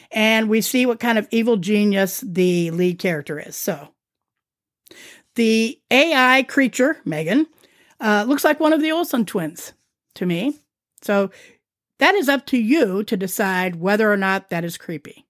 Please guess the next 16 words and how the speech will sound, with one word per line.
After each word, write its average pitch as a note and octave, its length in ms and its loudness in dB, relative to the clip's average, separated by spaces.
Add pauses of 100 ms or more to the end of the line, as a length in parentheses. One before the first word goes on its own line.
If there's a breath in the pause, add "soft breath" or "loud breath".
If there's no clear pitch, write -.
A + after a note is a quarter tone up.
(880)
I A3+ 160 2
leave B3 240 2
that A3 160 2
up F#3+ 160 -4
to F#3 100 -8
you. D#3+ 140 -8 (1040 soft breath)
Of A3+ 100 -6
course, F#4+ 540 0 (180)
this E4 300 0
movie A#3+ 640 2
is, A3 720 0 (460)
like A#3 260 -2
many C#4+ 380 2
A G#3 180 0
I G3+ 180 0
movies, F3+ 400 0